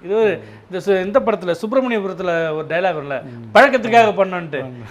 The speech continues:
Speaker 1: இதெல்லாம் பழக்கத்துக்காக பண்ணது தான்.
Speaker 2: சரிங்க சார். இப்போ வந்து சார், அந்த இப்போ கே-, முக்கியமான பிரச்சனை அதுதான்.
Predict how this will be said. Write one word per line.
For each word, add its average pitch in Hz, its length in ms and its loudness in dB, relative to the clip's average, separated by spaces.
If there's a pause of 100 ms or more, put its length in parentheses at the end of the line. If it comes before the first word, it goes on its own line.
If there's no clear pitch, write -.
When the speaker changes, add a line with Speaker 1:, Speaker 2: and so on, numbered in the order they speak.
Speaker 1:
இதெல்லாம் 196 300 2
பழக்கத்துக்காக 202 480 2
பண்ணது 151 300 -10
தான். 131 160 -10 (540)
Speaker 2:
சரிங்க 110 280 -18
சார். 110 140 -20 (340)
இப்போ 175 180 -8
வந்து 208 240 -4
சார், 214 200 -2
அந்த 143 600 -4
இப்போ 123 140 -14
கே-, 123 240 -10 (300)
முக்கியமான 220 460 -2
பிரச்சனை 185 420 -4
அதுதான். 151 360 -2